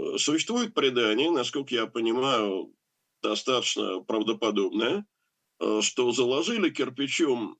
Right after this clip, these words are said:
э, эти ворота турки, э, когда овладели Иерусалимом, э, в свою очередь потому, э, что существовало предание, что когда будет второе пришествие Христа,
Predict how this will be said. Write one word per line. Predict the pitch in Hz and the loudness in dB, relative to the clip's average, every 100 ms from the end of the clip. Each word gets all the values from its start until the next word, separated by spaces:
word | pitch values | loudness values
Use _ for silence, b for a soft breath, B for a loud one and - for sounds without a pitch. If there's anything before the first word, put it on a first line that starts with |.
| - | -4
э, | 117 110 107 | 0 0 2
эти | 143 - | 0 2
ворота | 127 139 143 127 127 | 2 2 0 0 -2
турки, | 151 113 127 165 214 _ _ _ _ _ _ _ _ _ - | -2 -2 -2 -2 -4 _ _ _ _ _ _ _ _ _ -2
э, | 110 110 | 0 2
когда | 120 127 120 113 | 2 2 2 2
овладели | 113 120 123 117 104 | 2 2 2 2 2
Иерусалимом, | 104 104 113 - 110 107 107 190 233 _ _ _ _ _ | 2 0 0 0 0 0 0 -4 -6 _ _ _ _ _
э, | 117 117 110 | 0 0 0
в | |
свою | - 143 156 190 185 147 | 0 2 2 0 0 -2
очередь | 127 117 - 107 107 | 0 0 0 -2 -2
потому, | - 123 - 156 214 269 277 - _ _ _ _ _ _ _ _ | -2 -2 0 2 2 2 0 -6 _ _ _ _ _ _ _ _
э, | 110 117 | -2 0
что | 110 - 143 127 127 | 0 -2 0 2 0
существовало | 127 143 139 160 196 180 | 0 -2 -2 -2 0 -2
предание, | 156 139 135 113 101 117 165 | -2 -4 0 0 2 0 -2
что | - 127 | -2 -4
когда | 123 123 139 143 117 | -2 4 4 6 4
будет | 135 113 | 2 0
второе | 104 127 131 117 | 2 2 2 2
пришествие | 104 117 - 120 107 104 101 101 85 95 | 0 0 2 2 0 -2 -2 0 -2 -2
Христа, | 127 120 - 104 104 208 | 0 0 2 2 2 0